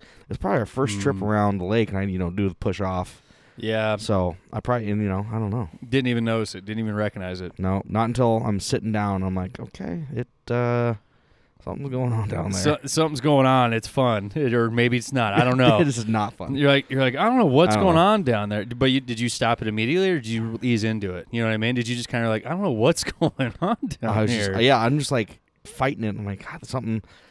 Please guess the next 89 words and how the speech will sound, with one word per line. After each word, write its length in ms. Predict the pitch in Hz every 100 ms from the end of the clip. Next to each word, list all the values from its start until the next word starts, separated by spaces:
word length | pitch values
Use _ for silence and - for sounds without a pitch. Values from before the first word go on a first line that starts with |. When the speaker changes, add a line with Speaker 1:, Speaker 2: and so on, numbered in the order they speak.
| _
Speaker 1:
Like, 120 | - 117
"Okay, 180 | 131 127
just, 240 | 123 110 135
<laughs> 0 |
you 80 |
gotta 320 | 131 - 123 104
tough 240 | 120 117
it 80 | 117
out." 300 | 110 113 - 123
Speaker 2:
Yeah. 260 | 127 156 120
Speaker 1:
We'll, 140 | 113 -
we'll 140 | 110
figure 320 | - - 131
it 80 | 123
out 120 | 113
when 100 | 101
we 60 | 101
get 200 | 90 76
back 240 | 95 92
on 140 | 101 87
dry 100 | 87
Speaker 2:
I'm 100 | 185
just 120 | -
Speaker 1:
land. 80 | 175
Speaker 2:
gonna 120 | 165
tough 220 | 175 170
it 80 | 165
out, 160 | 160 135
but 60 |
I'm 40 | 117
Speaker 1:
Yeah. 40 |
Speaker 2:
not 120 | 151
gonna 160 | 147 127
check 340 | - 170 160
it 80 | 131
out. 240 | 95 98 113
Speaker 1:
Yeah, 240 | 110 98 -
Speaker 2:
I'm 140 | 151 107
Speaker 1:
like, 80 |
Speaker 2:
just 140 | - -
gonna 120 | 156
let 200 | 139 143
it 80 | 135
go. 260 | 139 156
Speaker 1:
we'll 80 | 135
figure 280 | 139 156 139
it 40 | 123
out 100 | 113
when 80 | 107
we 80 |
get 120 | 101 92
back 220 | 98 98
on 80 | 95
dry 200 | 98 87
land. 360 | 78 67 -
Like, 140 | 113 104
in 80 | 120
my, 80 |
in 100 | 120 120
my 100 | 113
head, 160 | 117
I'm 80 | 104
like, 100 | 95
"All 100 | 127
right, 120 | 165
looks 160 | 123 -
like 160 | 123
we're 160 | 113 110
packing 280 | 123 123 127
up 100 | -
our 60 | 120
stuff 260 | - 143
and 100 | 135
going 180 | 139 139
home." 260 | 131 104 98 -
Speaker 2:
So 320 | 135 127 123
just 240 | 123 123
admit 240 | 120 107 101
it. 120 | 92
Part 220 | 123 117
of 80 | 101
you, 320 | 101 98 104
it, 200 | 113 110
you 180 | 113 104 95
kind 180 | 110
of 80 | 98
enjoyed 320 | 90 92 85
it. 140 | 85 -
Speaker 1:
No. 260 | 135 123